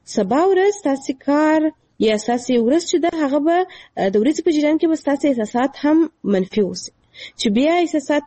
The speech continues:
منفي دي او د شپې به مو بیا خوب خراب وي. کله چې ستاسو د شپې خوب خراب وي، د ورځې به مو بیا احساسات منفي اوسي. نو دلته دی چې خوب او احساسات پر یو بل باندې مستقیم اغېزه لري.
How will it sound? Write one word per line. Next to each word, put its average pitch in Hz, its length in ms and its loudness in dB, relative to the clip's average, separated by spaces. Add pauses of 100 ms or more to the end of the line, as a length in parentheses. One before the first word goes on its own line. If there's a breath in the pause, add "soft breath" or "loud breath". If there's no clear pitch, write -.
منفي 262 400 0
دي 262 280 0
او 185 220 -2
د 185 60 -4
شپې 262 240 -2
به 294 80 2
مو 302 180 4
بیا 285 180 0
خوب 202 240 -6
خراب 185 340 -4
وي. - 460 -20
کله 220 140 2
چې 214 100 -8
ستاسو 214 340 -4
د 208 180 0
شپې 320 260 -2
خوب 349 220 -2
خراب 349 300 0
وي، 370 60 0
د 339 60 2
ورځې 330 280 2
به 311 60 0
مو 311 120 4
بیا 320 160 0
احساسات 330 520 -2
منفي 185 260 -2
اوسي. 175 280 -4 (400 loud breath)
نو 196 120 2
دلته 311 340 0
دی 208 180 -2
چې 196 120 -14
خوب 311 320 0
او 392 100 4
احساسات 359 480 0
پر 370 120 0
یو 349 100 2
بل 349 200 0
باندې 349 440 2
مستقیم 196 480 -4
اغېزه 170 320 -6
لري. 175 280 -6